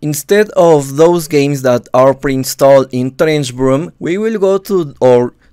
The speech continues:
Trench Broom loader page inside GitHub by just clicking in contents view files,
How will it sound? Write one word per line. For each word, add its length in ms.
Trench 320
Broom 260
loader 600
page 480
inside 500
GitHub 580
by 420
just 280
clicking 420
in 160
contents 680
view 300
files, 520